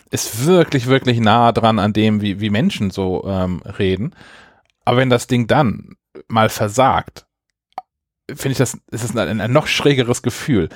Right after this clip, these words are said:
als ob du halt mit einem wahnsinnig dummen Menschen dann redest. <laughs> Und da ist Darwins letzter Satz, da, da, wo's, wo's Ding denn gut funktioniert und dir die richtigen Antworten gibt,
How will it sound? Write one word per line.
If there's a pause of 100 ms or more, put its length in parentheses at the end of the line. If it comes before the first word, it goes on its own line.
(220)
als
ob
du
halt
mit
einem
wahnsinnig
dummen
Menschen
dann
redest. (960)
<laughs>
Und
da
ist
Darwins
letzter
Satz, (220)
da,
da,
wo's,
wo's
Ding
denn (160)
gut
funktioniert
und
dir
die
richtigen
Antworten
gibt,